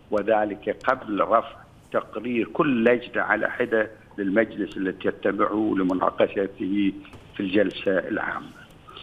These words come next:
واللجنة المالية والاقتصادية في مجلس الشورى، ومن خلال الاجتماعات السابقة التي تم فيها التحضير لدراسة الميزانية، تم الاتفاق على إعطاء مشروع الميزانية الأولوية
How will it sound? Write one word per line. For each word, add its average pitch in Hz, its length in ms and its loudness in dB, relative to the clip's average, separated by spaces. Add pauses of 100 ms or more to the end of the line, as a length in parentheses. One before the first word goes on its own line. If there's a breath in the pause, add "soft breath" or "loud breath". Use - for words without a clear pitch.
(840 loud breath)
واللجنة 156 420 2
المالية 147 340 0
والاقتصادية 135 480 -6
في 113 60 -12
مجلس 123 340 -6
الشورى، 131 400 0
ومن 113 340 0
خلال 117 360 2
الاجتماعات 107 720 0
السابقة 110 840 0
التي 95 340 -8
تم 95 280 -2
فيها 92 280 -4
التحضير 104 640 2
لدراسة 98 640 2
الميزانية، 107 540 -2
تم 117 300 4
الاتفاق 101 640 -2 (440 loud breath)
على 107 200 4
إعطاء 101 580 0
مشروع - 480 -6
الميزانية 101 720 2
الأولوية 110 1040 2